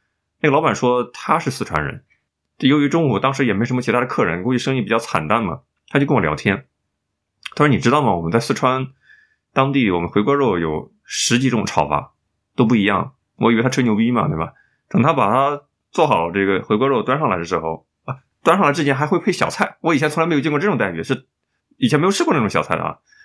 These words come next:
那是我吃过的最好吃的回锅肉，真的是口感很不一样。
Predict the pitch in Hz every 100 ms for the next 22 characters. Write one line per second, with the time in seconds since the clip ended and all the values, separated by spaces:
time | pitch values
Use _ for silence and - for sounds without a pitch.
0 | _ _ _ _ 160 170 131 175 185 131
1 | 339 254 107 110 120 98 82 80 73 _
2 | _ _ - 277 349 330 - - 123 101
3 | - 120 110 226 135 82 78